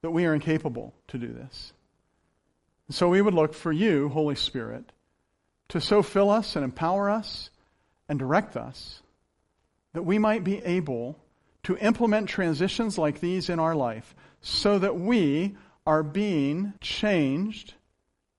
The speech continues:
into the likeness of Christ, conformed into his ever-increasing glory.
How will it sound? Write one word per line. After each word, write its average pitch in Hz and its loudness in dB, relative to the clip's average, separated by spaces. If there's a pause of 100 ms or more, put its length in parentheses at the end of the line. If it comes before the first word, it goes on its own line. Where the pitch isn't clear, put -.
(120)
into 180 -2
the 170 0
likeness 160 0
of 160 -6
Christ, 175 -2
conformed 147 -2
into 147 -4
his 135 -4 (680)
ever-increasing 165 -6 (440)
glory. 151 -2